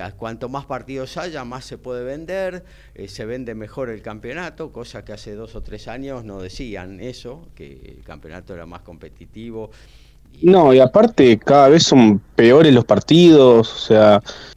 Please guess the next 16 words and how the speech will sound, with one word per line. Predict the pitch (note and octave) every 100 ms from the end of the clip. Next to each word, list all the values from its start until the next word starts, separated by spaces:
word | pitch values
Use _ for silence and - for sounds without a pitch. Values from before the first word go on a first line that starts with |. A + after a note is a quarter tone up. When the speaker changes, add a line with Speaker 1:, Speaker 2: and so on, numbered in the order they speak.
| _ _ A#2+
Speaker 2:
eh, | A2+ A2
el | A2+
nivel | A2+ B2 D3+
es | C3
cada | C3 B2+
vez | C3 A#2+ - - - - - - _ - -
más | A2 A#2+ A#2+
malo, | C3 C#3+ D3 D3 F3+ - _ -
Speaker 1:
Y | B2+
sí. | - D3+ -
Speaker 2:
y | C#3 B2+ A#2
los | A2+ A2
equipos | A#2+ - F#3+ D#3+ -
además, | A#2 A#2+ F#3+ A3 - - - - - _ _ _ _ _ _ -
eh, | C3+ B2 A2 G#2 G2+ G2+ G2 F2+ - - - -
son | - D#3+ F3+ F3+ D3+ C3 B2